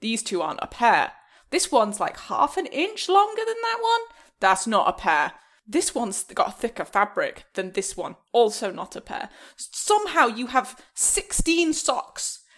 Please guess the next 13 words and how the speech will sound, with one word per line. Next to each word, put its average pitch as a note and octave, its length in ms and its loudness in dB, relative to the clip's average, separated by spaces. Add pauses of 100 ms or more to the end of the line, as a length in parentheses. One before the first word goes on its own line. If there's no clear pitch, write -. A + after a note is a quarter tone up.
(140)
that - 140 0
are B3 120 2
not D4+ 300 0
brothers C4 400 2
of F#3 120 -6
each - 200 -10
other, E3 300 -8 (260)
but B3+ 100 4
are C#4 140 4
all D#4 340 4
goddamn A#3 520 4
black G#3+ 340 -4
socks. - 560 -6